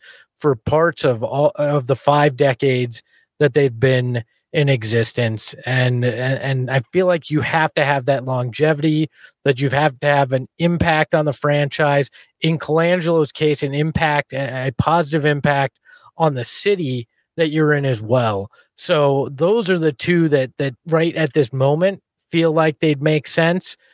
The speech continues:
Devin Booker, if he continues to score the way he is, and, and definitely if he gets a ring in this town, i-, is the first player I'd seriously considered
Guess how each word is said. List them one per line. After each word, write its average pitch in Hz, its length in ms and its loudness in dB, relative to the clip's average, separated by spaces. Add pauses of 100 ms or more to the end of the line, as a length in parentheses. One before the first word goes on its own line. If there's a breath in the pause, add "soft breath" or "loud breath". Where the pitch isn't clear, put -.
(300 soft breath)
Devin 151 340 2
Booker, 190 600 0
if 139 140 -2
he 131 140 -4
continues 156 600 0
to 147 360 0
score 156 460 0
the 160 80 0
way 165 220 2
he 156 180 2
is, 165 300 0 (260 loud breath)
and, 139 220 -4
and 135 260 -2
definitely 151 460 2
if 123 100 0
he 139 80 0
gets 131 220 0
a 131 60 4
ring 135 280 2
in 120 120 0
this 113 140 -2
town, 110 440 -2 (320 loud breath)
i-, 147 240 0
is 151 220 -2
the 135 120 0 (340)
first 165 300 -2
player 135 420 0
I'd 120 200 -4
seriously 123 500 -2
considered 101 580 -6